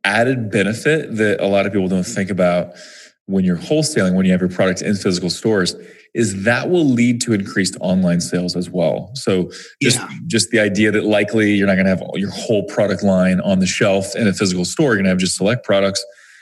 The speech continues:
Speaker 1: As people try that out and they're introduced to your brand, they will shop online. We see that a lot with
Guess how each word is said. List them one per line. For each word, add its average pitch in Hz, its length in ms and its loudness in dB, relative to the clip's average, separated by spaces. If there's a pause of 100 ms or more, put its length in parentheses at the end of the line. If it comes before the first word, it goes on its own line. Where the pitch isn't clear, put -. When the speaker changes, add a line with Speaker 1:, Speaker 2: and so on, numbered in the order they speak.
(220)
Speaker 1:
As - 120 2
people 170 260 0
try 143 300 2
that 135 180 4
out 147 220 0
and 123 100 -2
they're 120 100 2
introduced 123 380 0
to 127 60 -2
your 107 80 2
brand, 110 680 0
they 113 180 2
will 117 280 0
shop 110 360 0
online. 107 380 2
We 98 80 2
see 156 160 0
that 135 140 2
a 95 80 2
lot 95 520 2
with 98 320 -2